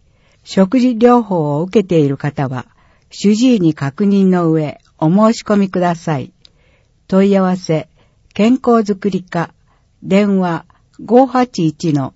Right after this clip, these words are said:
二一二一。内線、二百十三、二百十六。下に、電子申請届出サービスのキューアールコードがあります。十二月の健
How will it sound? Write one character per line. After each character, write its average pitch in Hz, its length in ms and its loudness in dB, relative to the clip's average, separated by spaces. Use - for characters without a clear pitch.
二 233 340 2
一 151 260 -4
二 151 300 2
一。 - 500 -10
内 196 300 0
線、 170 380 -2
二 185 160 2
百 233 320 0
十 202 220 0
三、 139 360 -8
二 190 160 2
百 226 340 0
十 190 260 0
六。 170 480 -4
下 226 300 -2
に、 175 260 2
電 220 220 4
子 247 260 -2
申 240 340 0
請 208 300 0
届 226 400 2
出 233 120 4
サ 220 240 -2
ー 196 40 -2
ビ 156 120 -2
ス 143 180 -6
の 143 220 -2
キ 226 160 -2
ュ 247 120 4
ー 233 120 2
ア - 20 2
ー 220 40 0
ル 220 120 0
コ 220 240 0
ー 185 40 0
ド 160 140 0
が 143 140 -2
あ 127 60 -4
り 127 140 -4
ま 123 160 -6
す。 - 280 -20
十 208 360 2
二 262 160 6
月 247 320 2
の 151 140 2
健 240 300 2